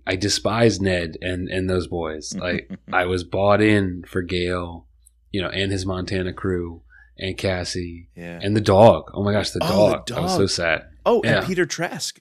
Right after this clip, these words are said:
Speaker 2: I think, is someone we can identify with, right? He's not in the family, but he's married into the family.
Speaker 1: Right.
Speaker 2: He kinda is a different persona than all these ranch hands, tough guys.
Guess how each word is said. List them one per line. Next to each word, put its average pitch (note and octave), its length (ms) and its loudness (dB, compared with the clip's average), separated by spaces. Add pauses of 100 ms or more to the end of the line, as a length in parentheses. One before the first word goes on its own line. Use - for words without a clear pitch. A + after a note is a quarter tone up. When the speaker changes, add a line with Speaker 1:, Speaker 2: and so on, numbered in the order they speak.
Speaker 2:
I A#2 100 -6
think, D#3 240 -6
is C3 220 -4
someone C3+ 360 -2
we C3 100 -2
can B2+ 140 -8
identify G#2+ 560 -2
with, F2+ 280 -8
right? G2+ 280 -6
He's A2 180 -8
not A2+ 200 -2
in A2+ 160 -6
the B2+ 60 -6
family, C#3 600 -8 (440)
but G#2 120 0
he's F#2+ 140 -4
married G2+ 460 -2
into B2 260 -8
the B2 100 -6
family. C3 640 -6 (540)
Speaker 1:
Right. F2+ 340 -4
Speaker 2:
He G2+ 300 -2
kinda B2 600 -2
is A#2 200 -2
a A2 60 -2
different A2 400 -6
persona A#2 600 -4
than G#2 260 -2
all G#2 180 -2
these G2+ 180 -4
ranch G2 320 -4
hands, G#2 340 -4
tough - 240 -6
guys. A2+ 640 -6